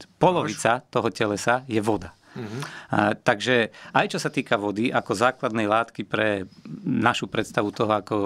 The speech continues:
Speaker 1: život môže vznikať a ako môže existovať, tak tá voda nie je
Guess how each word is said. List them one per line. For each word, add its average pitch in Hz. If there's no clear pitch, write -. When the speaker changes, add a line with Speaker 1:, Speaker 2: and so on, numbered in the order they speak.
Speaker 1:
život 104
môže 101
vznikať 98
a 110
ako -
môže 101
existovať, 110
tak -
tá 117
voda 120
nie 120
je 123